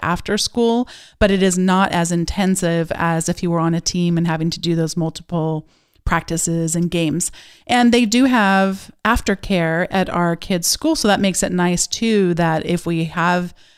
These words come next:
times where we're not able to pick them up immediately after their activities or after school, then that means it's just a good system for us to have. And then since I work at a university, there's often times where I might meet someone who's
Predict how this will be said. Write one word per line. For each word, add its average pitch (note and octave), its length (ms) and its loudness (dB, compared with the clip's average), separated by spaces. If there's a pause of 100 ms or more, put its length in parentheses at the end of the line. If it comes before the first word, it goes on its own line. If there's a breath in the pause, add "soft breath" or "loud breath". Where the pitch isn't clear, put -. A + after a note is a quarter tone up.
(120 soft breath)
times E3+ 640 2
where F3 260 0
we're E3+ 120 0
not E3+ 280 0
able E3+ 220 -4
to - 120 -6
pick - 280 -4
them G3 120 0
up - 140 -2
immediately A#3 380 4
after F3+ 260 -2
their E3+ 120 2
activities E3+ 720 -2
or D3+ 100 -2
after D#3 300 -4
school, F3+ 580 2
then E3 400 0
that F#3 220 4
means F3+ 480 0 (100)
it's - 220 -2
just F#3+ 180 -4
a F3+ 60 -2
good G3 320 0
system F3+ 500 0
for F3 160 -2
us - 220 -2
to E3 100 -4
have. D#3+ 500 -2 (420 soft breath)
And A3+ 220 6
then G#3 320 4
since D4+ 220 2
I A3+ 60 6
work G3+ 220 2
at G#3 80 2
a G3 40 4
university, G3+ 640 2
there's G3 200 2
often F#3 320 2
times F#3 360 2
where F3+ 100 2
I F3 80 2
might F3+ 240 0
meet F3+ 220 0
someone F3+ 400 2
who's F3 420 0